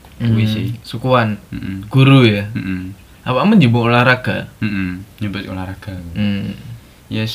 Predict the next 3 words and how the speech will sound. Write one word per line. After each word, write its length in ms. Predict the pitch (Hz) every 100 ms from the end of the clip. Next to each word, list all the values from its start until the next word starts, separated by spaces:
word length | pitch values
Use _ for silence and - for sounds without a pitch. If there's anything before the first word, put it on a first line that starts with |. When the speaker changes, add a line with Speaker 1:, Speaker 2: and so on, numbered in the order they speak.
| -
Speaker 1:
walaupun 500 | 117 107 104 113 117 117 117 113 113 110 113 - - -
sukuan 840 | - 117 - 117 117 117 117 117 113 -
gajinya 800 | 117 113 113 110 113 113 110